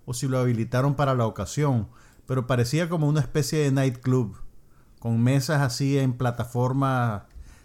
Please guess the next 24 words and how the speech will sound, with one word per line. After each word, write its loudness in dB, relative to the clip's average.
terraceada, 2
digamos, 2
y 4
un 4
escenario -2
relativamente -2
pequeño. 0
Y 2
además 6
de 6
eso, -2
tenían 2
en -2
diferido 0
a 2
algunos 0
presentadores 0
que -2
ocasionalmente 0
aparecían 0
en 4
el 0
Teatro 0
Dolby, 2